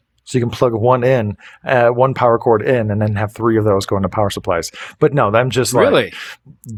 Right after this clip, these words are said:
Speaker 1: defeating. Yes.
Speaker 2: You just blew my mind.
Speaker 1: <laughs> Um, so one trend that I do like about the lighting is people using a lot more strip lighting because they're not very intense and a lot more diffuse. And I know it, it kind of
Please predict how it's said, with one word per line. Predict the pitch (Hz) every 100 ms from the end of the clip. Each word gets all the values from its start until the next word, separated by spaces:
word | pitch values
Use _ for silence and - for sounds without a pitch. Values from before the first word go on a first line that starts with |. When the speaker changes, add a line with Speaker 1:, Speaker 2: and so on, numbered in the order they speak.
| 107
Speaker 1:
defeating. | 107 127 123 110 131
Yes. | 131 - - -
Speaker 2:
You | 139
just | 143 123
blew | 113 131
my | 131 131
mind. | 185 131 196 -
Speaker 1:
<laughs> | - 160 - 165 _ _ _ - - - - - -
Um, | 143 143 139 123 - - - -
so | - - 165 156
one | 151 135 180
trend | 190 185 175
that | 147
I | 123
do | 104 139
like | 143 123
about | 127 117
the | 127
lighting | 110 113 127 131 131
is | 123 98
people | - 127 117
using | 117 113 101
a |
lot | 92 95 98 95
more | 107 90
strip | - 107 95 -
lighting | 82 71 76 87 _ _ _ _
because | - - 104
they're | 113
not | 117 110 135
very | 131 127 127
intense | 135 143 104 107 - - - _ _ -
and | 113
a |
lot | 113 98 101
more | 123
diffuse. | 127 160 - 98 92 98
And | 107
I | 107
know | 113 117 110
it, | 110 117
it | 131 -
kind | 113
of | 90